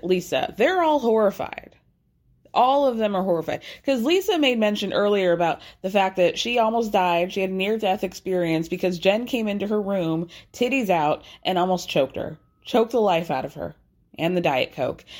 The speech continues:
And Whitney's like, "But wait, I heard a lot of commotion last night, but how come nobody almost killed me with their titties?" And so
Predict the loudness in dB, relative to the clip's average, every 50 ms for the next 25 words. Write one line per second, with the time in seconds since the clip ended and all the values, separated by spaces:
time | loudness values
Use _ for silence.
0 | -20 -20 -6 _ 0 2 2 2 2 2 0 0 -2 -4 -6 -8 -12 -18 _ _
1 | _ _ -2 -2 0 0 -2 -2 0 0 0 0 0 0 -2 0 2 2 2 2
2 | 2 2 2 2 0 -2 -4 -4 -2 0 0 0 0 0 0 0 2 2 2 2
3 | 0 0 -2 0 0 0 0 -2 -2 -4 -2 -2 -2 -4 -4 -4 -4 -4 -2 -4
4 | -6 -4 -2 -2 -2 -2 -4 -8 -16 -20 _ -2 0 0 0 0 0 -2 0 0
5 | 0 0 0 -2 -2 -2 -4 -4 -6 -8 -16 -20 -12 -6 -4 -4 -2 -2 -4 -2
6 | 2 2 4 4 4 4 2 4 2 2 2 0 0 -2 0 -2 -2 -2 0 -2
7 | -2 -4 -6 -10 -16 -20 -20 -20 -10 _ -4 -2 0 2 2 2 4 4 4 4
8 | 4 2 0 -2